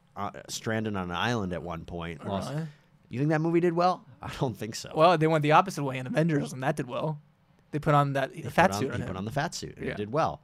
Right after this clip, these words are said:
Speaker 2: Yeah.
Speaker 1: So it, the end of the story is, if you have a choice, put on the
Speaker 2: Fat
Speaker 1: weight.
Speaker 2: <laughs>
Speaker 1: Don't lose the weight. Yeah.
Speaker 2: True.
Speaker 1: Anyway.
Speaker 2: Anyway, yeah.
Speaker 1: That's, so that's something that wasn't accurate as well.
Speaker 2: So w-, one more thing.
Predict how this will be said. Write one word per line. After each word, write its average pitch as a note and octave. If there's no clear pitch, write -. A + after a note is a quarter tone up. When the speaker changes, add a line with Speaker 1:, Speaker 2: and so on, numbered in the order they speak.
Speaker 2:
Yeah. -
Speaker 1:
So G#2+
it, F#2+
the G2+
end G#2
of G2+
the G2
story D#3
is, G3
if -
you G2
have A#2
a C3
choice, G#3+
put D#3
on F#3
the -
Speaker 2:
Fat F3
Speaker 1:
weight. D#3
Speaker 2:
<laughs> B2
Speaker 1:
Don't B2
lose D3
the -
weight. D2
Yeah. C#3
Speaker 2:
True. -
Speaker 1:
Anyway. A#2
Speaker 2:
Anyway, D#3+
yeah. -
Speaker 1:
That's, F#3+
so G3+
that's G#3+
something D#3
that C3
wasn't A2+
accurate F#2
as E2
well. D2
Speaker 2:
So F3+
w-, F3
one G3
more F#3
thing. -